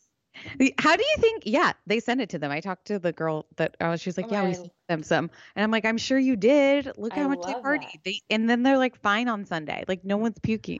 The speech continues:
Speaker 2: I
Speaker 1: No one's,
Speaker 2: literally,
Speaker 1: like,
Speaker 2: none of them are
Speaker 1: hurt.
Speaker 2: hungover. How?
Speaker 1: M-,
Speaker 2: How?
Speaker 1: morning recovery.
Speaker 2: Oh.
Speaker 1: morelabs dot com.
Speaker 2: <laughs> Duh.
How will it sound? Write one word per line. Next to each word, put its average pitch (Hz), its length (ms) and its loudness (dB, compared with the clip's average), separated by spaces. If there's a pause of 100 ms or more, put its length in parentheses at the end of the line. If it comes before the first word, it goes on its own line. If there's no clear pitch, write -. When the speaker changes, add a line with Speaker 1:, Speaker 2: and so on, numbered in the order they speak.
(140)
Speaker 2:
I 466 300 -4
Speaker 1:
No 202 100 4
one's, 220 120 0
Speaker 2:
literally, 302 160 2
Speaker 1:
like, 277 120 -6
Speaker 2:
none 294 180 -2
of 403 80 -8
them 196 160 0
are 180 80 -2
Speaker 1:
hurt. - 40 -16
Speaker 2:
hungover. 302 640 -6
How? 269 680 -10 (600)
Speaker 1:
M-, 233 80 -2
Speaker 2:
How? 202 260 0
Speaker 1:
morning 190 300 2 (180)
recovery. 311 540 4
Speaker 2:
Oh. 180 60 -8
Speaker 1:
morelabs 196 500 2
dot 214 180 -6
com. 254 480 2 (580)
Speaker 2:
<laughs> 262 640 -8
Duh. 269 460 0